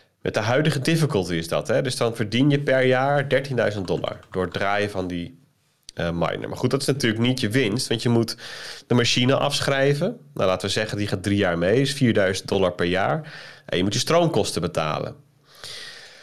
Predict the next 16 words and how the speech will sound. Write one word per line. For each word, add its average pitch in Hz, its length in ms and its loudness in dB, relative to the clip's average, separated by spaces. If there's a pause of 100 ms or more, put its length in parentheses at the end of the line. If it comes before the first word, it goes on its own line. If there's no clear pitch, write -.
(140)
Nou, - 140 -2
in 110 140 0
Nederland 135 460 4
liggen 127 240 0
de 123 60 0
gemiddelde, 120 640 2
voor, 113 240 -2
voor - 160 -2
consumenten 143 600 4
de 117 60 0
gemiddelde 120 360 0
stroomprijzen 113 720 0
rond 123 240 2
de 120 140 -4
tweeëntwintig 113 840 0
eurocent 101 920 2